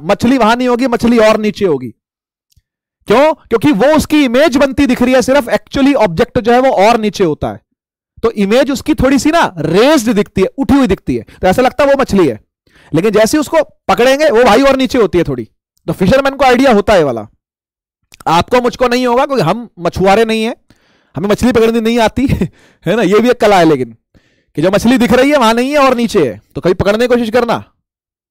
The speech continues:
वहां उसकी इमेज सिर्फ दिख रही है, ऑब्जेक्ट वहां नहीं, ऑब्जेक्ट और नीचे होता है, है ना? It is all due to refraction, ठीक है? अच्छा, सवाल ये उठता है, न्यूमेरिकल पर चलने से पहले सवाल ये उठता है कि कब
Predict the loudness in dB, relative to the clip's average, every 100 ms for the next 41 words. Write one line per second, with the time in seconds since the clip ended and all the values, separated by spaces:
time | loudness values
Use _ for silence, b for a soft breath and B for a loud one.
0 | _ -4 0 0 0 -2 -2 0 0 -2
1 | -8 _ _ -4 -2 0 0 2 2 0
2 | 0 -2 0 0 0 -2 -2 -2 0 -2
3 | -2 -6 -6 -6 -12 -16 _ -6 -4 -4
4 | b b -2 2 4 4 2 0 0 0
5 | 0 0 -4 -4 -8 -2 0 -2 -6 b
6 | b -8 -6 -10 -12 -8 -2 2 2 2
7 | 2 0 0 -2 -2 -2 0 0 0 -2
8 | 0 0 0 -2 0 0 -2 -6 _ _
9 | _ _ -8 -2 2 2 2 0 0 -2
10 | -2 _ _ -6 -4 0 2